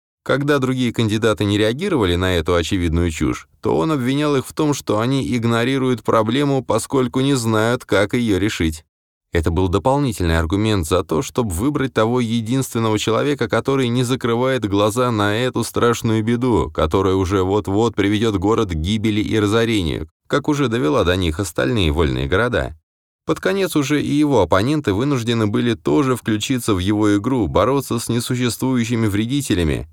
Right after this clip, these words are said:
очевидно, безуспешно, ибо как победить то, чего нет? И, само собой, Гамельн выиграл те выборы и стал бургомистром.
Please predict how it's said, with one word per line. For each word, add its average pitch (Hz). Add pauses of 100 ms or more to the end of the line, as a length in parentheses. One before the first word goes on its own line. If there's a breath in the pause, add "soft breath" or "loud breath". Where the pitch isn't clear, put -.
очевидно, 135
безуспешно, 156
ибо 76
как 82
победить 78
то, 120
чего 131
нет? 156 (460)
И, 82
само 92
собой, 131
Гамельн 139
выиграл 147
те 123
выборы 147
и 113
стал 127
бургомистром. 110